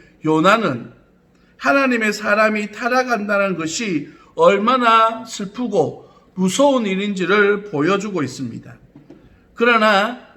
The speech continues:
하나님은 인내하고 참으시며 또한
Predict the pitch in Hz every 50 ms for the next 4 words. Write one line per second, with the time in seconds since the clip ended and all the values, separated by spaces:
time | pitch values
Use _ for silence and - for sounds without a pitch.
0 | _ _ _ - - 294 302 285 277 254 233 202 185 196 220 208 175 156 165 -
1 | - 220 240 262 269 269 254 233 196 175 165 170 175 175 170 165 202 233 226 -
2 | - _ _ _ _ - - - 269 294 277 285 294 277 285 - - 196 147 147
3 | 160 160 143 135 131 139 - - - _ _ _ - 240 240 247 240 233 247 277
4 | 254 -